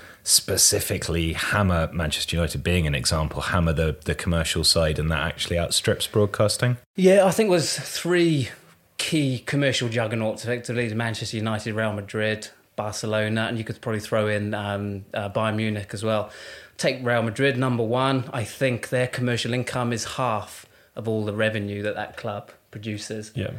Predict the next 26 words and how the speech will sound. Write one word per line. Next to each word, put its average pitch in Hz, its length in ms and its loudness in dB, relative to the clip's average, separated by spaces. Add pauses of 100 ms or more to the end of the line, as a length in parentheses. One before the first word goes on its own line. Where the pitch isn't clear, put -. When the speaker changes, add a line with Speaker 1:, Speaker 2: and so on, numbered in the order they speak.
(360)
Speaker 2:
Um, 107 680 -2
you 120 80 0
know, 107 60 -2
one 113 260 0
can't - 340 -6
forget 110 460 -4
that 127 100 -4
the 113 80 -4
broad-, 120 400 -2
the, 113 240 -6
their 131 180 4
share, 127 600 2
although 113 380 2
at 110 180 0
a 110 40 -6
greater 113 300 -4
proportion 131 600 -4
of, 113 180 -6 (160)
uh, 113 220 0
of 110 220 -2
the 107 420 2 (260)
La 113 140 0
Liga, 113 640 0
um, 107 220 -4
broadcasting 120 640 -2
revenues, 131 640 -2